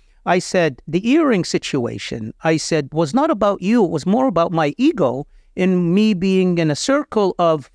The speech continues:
a group of people that I belong to, and I did not want to be able to face the shame of you wearing an earring, so I took it on myself to be able to take that position and told you no."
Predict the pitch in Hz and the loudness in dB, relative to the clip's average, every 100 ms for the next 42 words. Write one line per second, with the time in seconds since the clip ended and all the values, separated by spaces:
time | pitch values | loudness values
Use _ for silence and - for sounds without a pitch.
0 | _ _ - 151 139 220 285 294 _ _ | _ _ -6 -6 -2 0 2 0 _ _
1 | _ 185 - 262 240 190 170 156 147 170 | _ -6 -2 -2 0 0 0 0 0 2
2 | 285 339 - 139 170 _ - - 202 202 | 2 0 -2 -4 -4 _ -16 -2 0 0
3 | 214 190 240 240 185 190 190 185 - - | 0 2 0 0 0 2 2 0 -6 -20
4 | _ - 180 180 170 175 - - - 269 | _ -2 2 2 2 -2 -4 -4 0 0
5 | 226 - 156 - 277 170 160 - 180 156 | 0 -4 -4 0 0 0 -2 -2 -2 0
6 | 175 254 196 180 165 156 175 302 269 147 | 2 2 4 2 0 0 2 2 2 2
7 | 151 175 _ _ - 202 196 262 233 202 | -2 -4 _ _ -2 0 0 0 0 0
8 | 185 170 151 - 311 180 160 - _ 214 | 2 0 0 -2 0 0 -2 -6 _ -2
9 | 185 180 165 175 - 175 160 151 135 - | 2 2 2 -2 0 0 2 0 -6 -16
10 | - _ - 208 160 208 302 226 170 302 | -20 _ -4 -4 0 -2 0 -2 0 -2
11 | - 151 170 _ _ 175 185 196 185 156 | 0 -4 -6 _ _ -2 0 2 0 0
12 | 202 302 427 98 | -2 0 0 -2